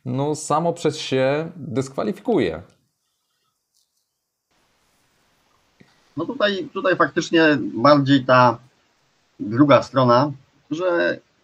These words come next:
Speaker 2: świadomy już tego, że klient tego auta nie, nie zakupi finalnie, to raczej
Speaker 1: Mhm.
Speaker 2: to, to, im, to nim kierowało, tak?
Speaker 1: Jasne. Dobrze, podsumowując,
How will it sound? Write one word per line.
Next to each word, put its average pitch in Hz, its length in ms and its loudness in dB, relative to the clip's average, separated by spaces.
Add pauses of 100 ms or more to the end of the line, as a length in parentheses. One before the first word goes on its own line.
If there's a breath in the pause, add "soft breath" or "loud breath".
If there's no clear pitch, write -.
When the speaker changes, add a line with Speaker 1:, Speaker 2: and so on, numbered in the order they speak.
Speaker 2:
świadomy 165 440 0
już 143 180 2
tego, 131 280 -2
że 131 180 -4 (240)
klient 135 280 -4
tego 131 240 -2
auta 127 220 -2
nie, 127 360 0
nie 143 200 4
zakupi 147 420 0
finalnie, 104 580 -4 (500)
to 196 160 -8
raczej - 200 -4
Speaker 1:
Mhm. 101 340 -8 (380)
Speaker 2:
to, 147 340 0
to, 147 80 -2
im, 127 280 0
to 160 100 0
nim 151 160 2
kierowało, 120 440 -2 (100)
tak? 98 180 -6 (2000)
Speaker 1:
Jasne. 85 440 -14 (1120 soft breath)
Dobrze, 123 360 0
podsumowując, 135 1200 -4